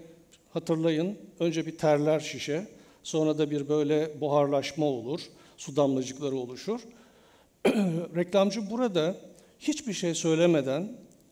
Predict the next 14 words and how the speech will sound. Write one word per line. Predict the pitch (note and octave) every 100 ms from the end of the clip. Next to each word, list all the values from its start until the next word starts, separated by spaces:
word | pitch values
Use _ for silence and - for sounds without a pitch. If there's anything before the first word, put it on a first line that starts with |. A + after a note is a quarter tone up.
| _
çok | - -
harika | - D#3+ F3 F3 G#3
bir | F#3+
çekimle | - D3 D3 C3+ C3 E3+ A3 - - - - - _ _
bu | D3 D3+ G#3+ G#3+ - - - _ _
önce | F#3+ F#3 F3
şişenin | F3 E3 E3+ E3
buğulanmasını | D3+ D#3 D3+ D3+ D3+ C#3+ E3
izliyorsunuz. | F#3 F3 F#3+ F#3+ F#3 G3+ G#3
Sonra | - G#3+ A3+ F#3
da | F3
şişenin | F3 E3+ F3+ F#3 E3
boynundan, | E3+ E3 D#3+ D#3 D#3
ağzından | D#3 D3+ D3 D3 C#3 E3+